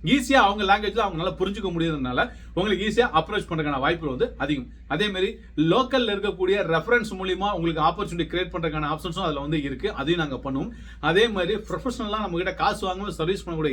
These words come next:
ஏஜென்சிக்கும் வந்து இந்த மாதிரி கேண்டிடேட் எங்க கிட்ட இருக்காங்க அப்படின்றத வந்து நாங்களே வந்து ப்ரோமோட் பண்ணி கொடுக்கறதுனால so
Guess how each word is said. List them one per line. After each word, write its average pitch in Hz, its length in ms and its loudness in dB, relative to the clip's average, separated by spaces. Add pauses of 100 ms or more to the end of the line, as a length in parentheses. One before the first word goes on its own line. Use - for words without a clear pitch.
ஏஜென்சிக்கும் 220 560 0
வந்து 160 180 0 (400)
இந்த 202 160 0
மாதிரி 240 220 2
கேண்டிடேட் 202 460 -2
எங்க 170 140 -2
கிட்ட 180 240 0
இருக்காங்க 185 360 -2
அப்படின்றத 156 460 -2
வந்து 170 360 -4
நாங்களே 175 260 2
வந்து 160 220 -2
ப்ரோமோட் 160 280 -6
பண்ணி 156 160 -2
கொடுக்கறதுனால 127 460 -4 (380)
so 196 100 2